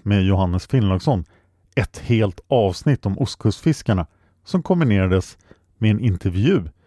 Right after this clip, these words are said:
med Anders Ankan Johansson. Jag hoppas för övrigt väldigt mycket att Palmemordspodden ska komma tillbaka. Och de gjorde faktiskt ett avsnitt precis efter presskonferensen. I Johannes timslånga avsnitt så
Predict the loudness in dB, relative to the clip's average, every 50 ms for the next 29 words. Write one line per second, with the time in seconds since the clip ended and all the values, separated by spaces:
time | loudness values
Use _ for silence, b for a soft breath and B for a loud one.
0 | _ _ _ _ -2 -2 0 0 0 0 0 0 0 0 -2 -2 -4 -4 -4 -2
1 | 0 0 0 0 -2 -4 -4 -2 0 2 2 2 2 0 0 0 0 -2 -2 -2
2 | -6 _ _ _ _ _ _ _ _ _ _ -4 0 2 2 0 0 0 -2 -2
3 | 0 0 2 2 2 0 -2 -2 0 0 0 0 0 0 -2 -2 -2 -2 -2 -2
4 | -2 -2 -2 -2 -2 -4 -6 -4 -2 0 0 2 2 2 2 0 -2 -4 -4 -2
5 | -2 -2 0 0 0 0 0 -2 -2 0 2 2 2 0 -2 -2 -2 0 0 -2
6 | -2 -4 -4 -2 0 0 0 -2 -2 -4 -6 -6 -6 _ _ _ _ _ _ _
7 | _ _ _ -2 0 2 2 4 4 2 2 2 0 0 -2 -2 -4 -10 -8 -4
8 | -2 -2 -2 -4 -2 -2 0 0 0 -2 -4 -4 -4 -6 -6 -2 -2 -2 -2 -4
9 | -6 -6 -6 -6 -6 -6 -4 -2 -2 0 0 -2 -2 -2 -2 -2 -2 -2 -2 -2
10 | -4 -4 -6 -8 -14 -16 _ _ _ _ _ _ _ _ _ -2 0 0 2 2
11 | 2 2 2 2 2 0 -2 -2 -2 0 0 0 0 0 0 0 2 2 2 2
12 | 2 2 0 0 -4 -4 -2 0 0 0 -2 _ -12 -16 -14 -8 -2 0 2 2
13 | 2 2 2 2 2 2 0 -2